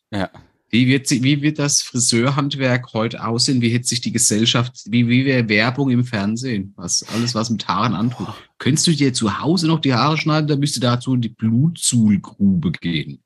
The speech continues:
Speaker 1: Gilt das nur fürs Haupthaar oder für alle Haare?
Speaker 2: Wir, wir machen's einfach, wir fangen nur mit dem Haupthaar erstmal.
Speaker 1: Okay, also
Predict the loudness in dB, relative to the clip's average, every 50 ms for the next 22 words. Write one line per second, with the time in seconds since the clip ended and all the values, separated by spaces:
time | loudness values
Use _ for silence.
0 | _ _ -16 -10 -8 -4 -2 -2 -2 0 0 -2 0 0 -4 -2 -2 -2 -2 -2
1 | -2 -4 -2 0 0 2 2 0 -2 -2 -4 -6 -4 -4 -4 -2 -2 -4 -4 -6
2 | -8 -10 -12 _ -20 _ _ _ _ _ _ _ _ _ _ -4 -2 0 0 2
3 | 2 2 2 0 0 -2 -2 -2 -2 0 0 0 0 0 -2 -2 -2 0 2 2
4 | 2 4 4 2 2 2 0 -2 -2 -4 -6 -8 -8 -8 -6 -6 -4 -4 -4 -6
5 | -6 -8 -12 -12 -14 -20 -20 -14 -10 -10 -8 -6 -6 -6 -4 -4 -4 -4 -4